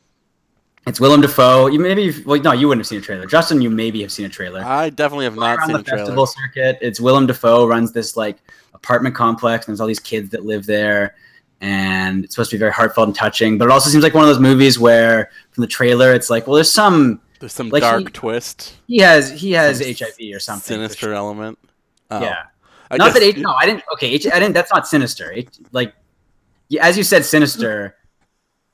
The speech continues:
Speaker 1: I said H I V, and it made it sound like
Speaker 2: Well, Willem
Speaker 1: I,
Speaker 2: Dafoe is usually
Speaker 1: not
Speaker 2: a
Speaker 1: a sinister thing.
Speaker 2: he's
Speaker 1: Willem
Speaker 2: usually
Speaker 1: Dafoe could make H I V sinister.
Speaker 2: He's usually a villainous gentleman, so I thought he might have, be hiding something
Speaker 1: No,
Speaker 2: dangerous.
Speaker 1: he's, no, I th-, well, that is H I V, but I think he's,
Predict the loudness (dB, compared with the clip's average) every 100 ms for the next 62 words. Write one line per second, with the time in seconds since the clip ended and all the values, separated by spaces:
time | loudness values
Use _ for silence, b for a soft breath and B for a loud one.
0 | -4 -2 -2 -2 -2 -4 -4 -4 -4 -6
1 | -6 -6 -6 -6 -6 0 0 4 4 4
2 | 4 2 2 2 0 -4 -6 -4 0 0
3 | 0 -6 -8 -8 _ _ -10 -10 -10 -16
4 | -12 -4 4 6 6 6 6 6 2 0
5 | 0 0 -10 -18 -10 -6 -4 -4 -6 -10
6 | -10 -8 -8 -6 -6 -2 -4 -4 -6 -4
7 | 0 2 0 -2 -6 -4 -4 -4 -8 -12
8 | -14 -20 _ -2 -2 0 0 0 -2 -2
9 | -4 -6 -6 -2 -2 -4 -10 -10 -10 -10
10 | -14 -8 -4 2 2 2 -2 -10 -12 -12
11 | -18 _ 2 4 4 2 -4 0 2 4
12 | 2 2 -2 -8 -12 -16 -12 -6 -4 0
13 | -2 0 2 2